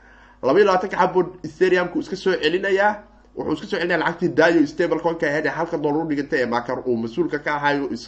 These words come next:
qaab smart contract uu suuqa ugu ilaalinayay. Laba iyo labaatankiisii Ethereum-ku la noqonaa. Maxay u noqotay? Macnaha, kriptadiisiina waa u nabad gashay oo mustaqbalka dheer uu ilaashanayay. Adduunkiisina deyn uu ku helay,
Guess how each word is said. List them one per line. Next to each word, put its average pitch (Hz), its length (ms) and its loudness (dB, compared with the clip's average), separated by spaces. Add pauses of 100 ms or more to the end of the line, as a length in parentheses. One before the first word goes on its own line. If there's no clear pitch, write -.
qaab 156 220 2
smart - 260 -4
contract 143 380 -2
uu 113 120 -2
suuqa 139 280 -4
ugu 143 180 2
ilaalinayay. 147 540 0 (760)
Laba 160 180 4
iyo 220 60 2
labaatankiisii 190 460 0
Ethereum-ku 170 520 0
la 147 80 2
noqonaa. 117 420 -2 (420)
Maxay 143 220 0
u - 40 -2
noqotay? 135 300 0 (200)
Macnaha, 190 220 4
kriptadiisiina 202 880 -4
waa 185 120 2
u 208 80 2
nabad 190 280 -2
gashay 185 280 -2
oo 139 120 2
mustaqbalka 170 480 -2
dheer 170 200 0
uu 151 140 4
ilaashanayay. 190 600 0 (460)
Adduunkiisina 202 840 2
deyn 180 320 4
uu 180 160 4
ku 214 80 -2
helay, 190 380 0